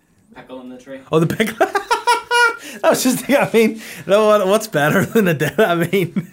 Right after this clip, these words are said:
Speaker 2: it's like, so the, what, what do they do, the pickled? I don't know this one,
Speaker 1: Well,
Speaker 2: tell
Speaker 1: the,
Speaker 2: me.
Speaker 1: the legend behind it is, uh, it originated in Spain when two young boys were held as prisoners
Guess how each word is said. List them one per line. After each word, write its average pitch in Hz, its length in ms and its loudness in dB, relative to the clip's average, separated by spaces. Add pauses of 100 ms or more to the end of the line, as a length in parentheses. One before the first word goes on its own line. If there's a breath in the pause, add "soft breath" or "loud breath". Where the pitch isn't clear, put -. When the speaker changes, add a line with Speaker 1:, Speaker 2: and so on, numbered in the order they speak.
(540 loud breath)
Speaker 2:
it's 160 220 -2 (100)
like, 175 200 0
so 185 280 -2
the, 170 200 0
what, 160 540 -4
what 156 120 0
do 170 100 0
they 151 200 0
do, 123 140 -4
the 120 100 -8
pickled? 147 360 -4
I 147 120 2
don't 143 120 -2
know 117 140 -8
this 135 140 -6
one, 156 100 -2
Speaker 1:
Well, 143 120 -6
Speaker 2:
tell 139 100 -2
Speaker 1:
the, 160 60 -4
Speaker 2:
me. - 100 -14
Speaker 1:
the 135 100 -12
legend 147 420 -12
behind 117 380 -18
it 131 180 -18
is, 113 440 -16 (100)
uh, 110 380 -20 (300)
it - 80 -20
originated 247 520 -14
in 208 100 -20
Spain 240 520 -18
when - 160 -20
two - 120 -20
young 139 280 -14
boys 113 340 -20
were - 80 -20
held 113 180 -20
as 110 80 -20
prisoners 117 500 -20